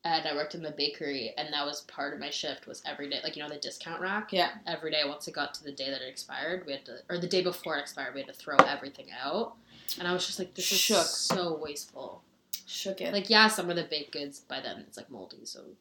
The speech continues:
Speaker 1: yes, it should be thrown out, but it's not.
Speaker 2: I totally rip off the moldy piece on bread and eat it. Not the
Speaker 1: Yeah.
Speaker 2: moldy piece, but eat the re-, rest of the bread.
Speaker 1: But I feel like it's different when I've had it and it's gone moldy versus I'm buying it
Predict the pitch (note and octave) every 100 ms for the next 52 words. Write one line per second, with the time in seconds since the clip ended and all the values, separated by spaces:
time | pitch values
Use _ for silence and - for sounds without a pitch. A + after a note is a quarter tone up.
0 | _ - - - - - E3+ - F#3 A3
1 | B3 - - A#2+ - _ _ _ _ _
2 | _ - _ - - - - - - F#3+
3 | F#3+ F#3 F#3 F3+ E3+ E3 - D#3+ D#3 -
4 | D#3 D3 F3 E3 D#3 D3+ D#3+ D#3 D#3 D3
5 | - - - C3 - - - - - -
6 | - _ _ - - G3 F#3+ E3+ E3+ E3+
7 | E3 D3+ - - F3 D3+ D3+ - - D3
8 | - - F#2 F#2 - _ _ A#3 A#3 A#3
9 | A#3+ B3+ C4+ - A3+ - F#3 F#3 A3+ A3+
10 | A3 F3 F3 E3 E3 D#3+ - _ _ _
11 | _ _ _ _ _ _ _ _ - F#3+
12 | G3+ G3+ - F#3 F#3+ A3 G3+ F#3 F#3 -
13 | F3 F3 E3+ E3 F3+ A3 A#3 G3 F3 E3+
14 | F3 E3+ D#3+ D#3 D3 D3 D3 D3 C#3+